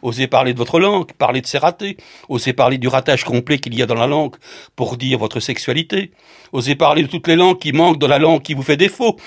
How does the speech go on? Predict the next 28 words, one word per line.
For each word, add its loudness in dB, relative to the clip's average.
en 2
toutes -6
circonstances. 0
Osez 4
crier « 4
Ma 6
manque ! 4
Allô, 8
ma 4
manque ! 4
Allô, 6
ma 4
manque, 2
bobo ! » 0
Osez -4
parler 2
tchouk -8
tchouk -12
nougat, -2
osez -4
parler 0
tchouk -14
tchouk -12
nouché, -4
osez -4
parler 2
de -2
l'hymne 0